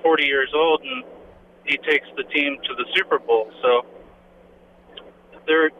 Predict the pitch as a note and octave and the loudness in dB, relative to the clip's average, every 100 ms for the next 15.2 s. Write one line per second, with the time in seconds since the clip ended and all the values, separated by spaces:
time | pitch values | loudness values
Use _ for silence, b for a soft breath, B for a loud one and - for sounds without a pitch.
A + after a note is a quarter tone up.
0 | - D3+ D3+ F#3 F3 - E3 D#3+ D3 B2 | -2 0 2 2 0 -2 0 0 0 0
1 | C#3+ E3 D#3+ - C3+ C3+ - C3 B2 A#2+ | 2 2 -2 -4 0 0 0 -4 -4 -6
2 | - - - - - - - C#3 E3+ C#3+ | -16 -20 -20 -20 -20 -20 -2 2 4 2
3 | B2 A#2 - C#3+ C3+ C3 B2+ - - - | 0 -4 -8 -4 -2 0 -4 -8 -20 -20
4 | - _ _ _ _ C3+ C#3 C3+ C#3 D3+ | -20 _ _ _ _ -2 2 2 0 0
5 | D#3 D3 C#3+ C#3 C#3 D3+ F3+ - D#3+ D#3 | 0 0 0 2 2 2 0 -2 2 4
6 | D3 - F3 F#3+ D3+ - - - _ _ | 2 0 0 2 0 -4 -18 -20 _ _
7 | _ _ _ _ - _ _ _ - - | _ _ _ _ -20 _ _ _ -20 -20
8 | - - - D#3 - F#3 F#3+ E3+ - F3 | -20 -20 -2 -2 0 0 0 -2 -4 -2
9 | D3+ D#3+ C#3+ C3+ D3 D3 C#3 C3+ - C3+ | 2 2 0 2 4 4 2 -2 0 0
10 | C#3 C#3+ - - - D3+ D3 - F3 G#3 | 0 -6 -16 -16 0 0 0 -2 -2 0
11 | F3+ C3+ B2+ B2 A#2+ B2 - - E3+ E3+ | 2 2 0 0 0 0 -2 -8 -2 2
12 | F3 D#3 C#3+ - F3 F3 D3+ - - - | 2 2 -2 -2 -2 -2 -4 -10 -20 -20
13 | _ - - _ _ D3 - D#3+ D#3+ D#3+ | _ -20 -20 _ _ -4 -2 -2 0 -2
14 | C#3+ C3+ C#3+ C#3 C3 C3 C#3 C3 C3+ C#3 | -2 -2 0 -2 0 0 -2 0 0 2
15 | C#3+ | 0